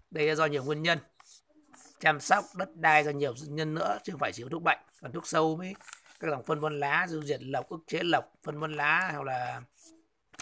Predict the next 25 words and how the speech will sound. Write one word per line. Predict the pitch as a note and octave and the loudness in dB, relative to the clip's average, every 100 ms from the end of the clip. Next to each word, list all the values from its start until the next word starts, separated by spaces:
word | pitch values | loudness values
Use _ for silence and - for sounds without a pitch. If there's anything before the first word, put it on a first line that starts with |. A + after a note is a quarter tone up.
| - - - | -18 -10 0
ethylene | E3 E3 D#3+ E3 | 0 2 4 4
mình, | D3+ C3 A#2+ | 4 -4 -8
thuốc | - | -6
sâu | - D#3+ | 0 0
mình | C#3 | 0
phun | - D#3+ | -4 -4
đều | C#3+ B2 | -4 -6
hiệu | C3+ | -6
quả | - E2 | -4 -2
nhá. | B2 F3+ - _ _ - | -2 -4 -6 _ _ -18
Tôi | - | -8
cảm | A#2 | -6
ơn | C3+ | -6
các | |
bạn | D3 | -8
xem | - C#3+ | -8 -8
video. | C#3+ D3 - | -2 -2 -2
Mình, | C#3+ A#2 A#2+ | -14 -12 -10
à, | A#2 A#2 A2+ | -10 -8 -10
chia | - D3 | -10 -8
sẻ | - B2+ | -6 -6
với | A2 | -6
các | D3 | -2
bạn | D3+ - | -2 0
trước | G3 G3 | -2 -2